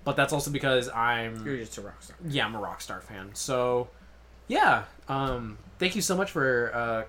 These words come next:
Speaker 1: coming with us. Sorry that we just keep burping all over, but, you know, that's what happens when you have a lot of carbonation.
Speaker 2: Yeah.
Speaker 1: Um, but we
Speaker 2: Uh,
Speaker 1: hope you like these,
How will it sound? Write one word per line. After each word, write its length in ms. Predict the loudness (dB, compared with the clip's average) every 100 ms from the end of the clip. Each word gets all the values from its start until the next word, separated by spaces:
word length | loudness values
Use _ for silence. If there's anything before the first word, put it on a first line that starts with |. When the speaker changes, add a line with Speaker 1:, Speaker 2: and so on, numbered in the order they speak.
| -10 -12
Speaker 1:
coming 220 | -6 -2
with 140 | 0 0
us. 180 | 0 0
Sorry 300 | 2 2 2
that 140 | 0
we 100 | -2
just 200 | -6 -10
keep 160 | -12 -16 -18 -18 -10
burping 360 | -8 -6 -6
all 140 | -6 -6
over, 160 | -8 -8
but, 280 | -6 -8 -10 -14
you 140 | -12
know, 100 | -10 -8
that's 200 | -6 -4
what 100 | -4
happens 260 | -4 -6
when 80 | -10
you 60 | -10
have 120 | -10
a 40 |
lot 100 | -8
of 80 | -10
carbonation. 720 | -8 -8 -8 -8 -10 -12 -6 -4 -4 -6 -12 -12 -6
Speaker 2:
Yeah. 260 | -4 -2 -6
Speaker 1:
Um, 120 | -4
but 160 | -2 0
we 100 | 0
Speaker 2:
Uh, 40 |
Speaker 1:
hope 100 | 0
you 120 | 0
like 280 | 4 4 2
these, 380 | -4 -6 -8